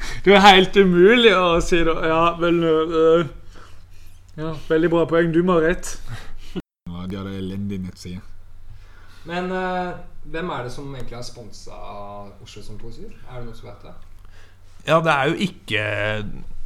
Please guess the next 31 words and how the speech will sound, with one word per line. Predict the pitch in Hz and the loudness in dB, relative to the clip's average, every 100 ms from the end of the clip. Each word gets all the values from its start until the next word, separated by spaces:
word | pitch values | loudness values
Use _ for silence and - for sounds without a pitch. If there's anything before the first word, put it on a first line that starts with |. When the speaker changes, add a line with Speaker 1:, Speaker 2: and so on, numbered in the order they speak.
| - | -2
Speaker 3:
jeg | 127 170 | 2 4
vil | 170 | 4
jo | 139 | 0
tro | 139 123 131 143 143 | -4 -4 -2 -2 -4
at, | 117 - - | -8 -10 -4
eh, | 131 131 131 | -2 0 0
mange | 135 113 | -2 -2
av | 113 | -2
de | 117 | -2
konservative | 110 113 117 101 98 98 101 104 | -4 -4 -4 -6 -6 -8 -6 -6
sånn, | 104 101 101 101 | -6 -8 -8 -8
eh, | 101 101 101 - - - - | -10 -10 -14 -16 -20 -20 -12
organisasjonene | 123 110 110 120 110 110 101 101 101 98 - - - - - - - - | -6 -6 -4 -6 -4 -6 -8 -10 -12 -12 -16 -18 -20 -20 -18 -18 -18 -10
var | 110 107 | -4 -2
med, | 110 170 170 - - | 0 -2 -2 -8 -12
Speaker 2:
Mm. | 131 120 | -12 -8
Speaker 3:
men | 127 | 2
det | 175 | 4
er | 196 107 | 4 0
det | 101 | -4
jo | |
ikke. | 98 113 110 - - - - - - | -6 -8 -8 -16 -20 -20 -20 -16 -4
Til | 143 | 0
og | 135 | 0
med | 143 | 0
ikke | 139 - | -2 -4
mitt | 120 110 | -6 -4
elskede | 127 104 - - 101 | -4 -6 -8 -8 -6
Frikirken | 107 104 110 110 185 202 | -4 -4 -4 -4 -2 0
er | 175 | 0
med, | 139 | 0